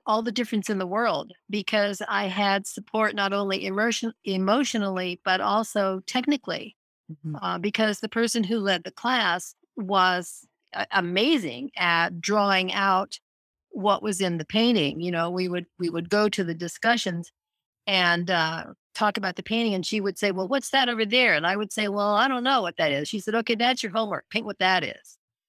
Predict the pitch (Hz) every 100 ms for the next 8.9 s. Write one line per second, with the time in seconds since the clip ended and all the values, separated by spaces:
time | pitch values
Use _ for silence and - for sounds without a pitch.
0 | _ _ _ 240 240 233 202 226 196 269
1 | 262 196 185 196 226 208 - 214 247 -
2 | 202 170 165 190 196 214 214 196 160 -
3 | 208 202 180 - 175 - 214 196 165 185
4 | 185 - 185 165 156 156 - _ _ _
5 | _ 202 202 170 156 - 208 175 - 220
6 | 196 196 180 160 147 - _ _ _ _
7 | - 226 196 170 143 147 160 220 208 190
8 | 147 139 143 _ 180 156 147 147